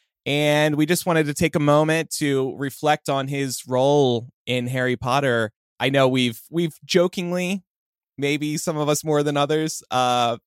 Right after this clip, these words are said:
talked about how, you know, there's always been a debate about who was the better Dumbledore, Richard Harris or Michael Gambon. But I've always felt like Michael Gambon was always my favorite Dumbledore.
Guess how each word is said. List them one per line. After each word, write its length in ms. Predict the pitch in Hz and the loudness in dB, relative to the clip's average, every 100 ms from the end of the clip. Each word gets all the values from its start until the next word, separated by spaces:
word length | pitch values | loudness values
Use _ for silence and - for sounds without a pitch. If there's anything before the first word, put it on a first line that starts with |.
| - | -4
talked 260 | 151 135 | -2 -2
about 320 | 135 123 117 127 | 0 0 0 0
how, 500 | 131 117 113 113 113 _ _ _ _ - | 0 2 2 0 -4 _ _ _ _ -6
you 100 | - | 0
know, 480 | 208 185 196 180 | 4 4 4 0
there's 340 | 180 208 190 180 | 0 0 0 2
always 300 | 170 170 156 | 2 2 0
been 140 | 170 | -2
a 60 | 147 | -2
debate 380 | 147 131 120 120 | -2 0 0 2
about 220 | 120 120 | 2 2
who 180 | 127 120 | 0 0
was 140 | 123 | -2
the 100 | 143 | -2
better 240 | 131 131 135 | 0 0 0
Dumbledore, 520 | 117 110 107 107 107 | -2 -2 -2 0 -2
Richard 240 | 107 120 | -4 -4
Harris 380 | 120 113 107 107 | -2 0 0 -2
or 80 | 120 | -4
Michael 300 | 113 104 110 | -4 -6 -8
Gambon. 480 | 107 104 104 107 104 | -6 -6 -4 -6 -4
But 120 | 117 | 0
I've 220 | 113 139 | 0 2
always 260 | 139 131 - | 2 2 0
felt 220 | 131 123 | 0 0
like 280 | 113 113 - 107 | 0 -2 -4 -14
Michael 320 | - 190 - | -2 -2 0
Gambon 320 | 175 151 147 | 0 0 0
was 140 | 127 113 | -2 0
always 260 | 120 113 | 0 0
my 160 | 107 104 | -2 -4
favorite 320 | - 117 113 | -4 -6 -6
Dumbledore. 540 | 117 117 113 120 117 | -6 -6 -4 -2 -2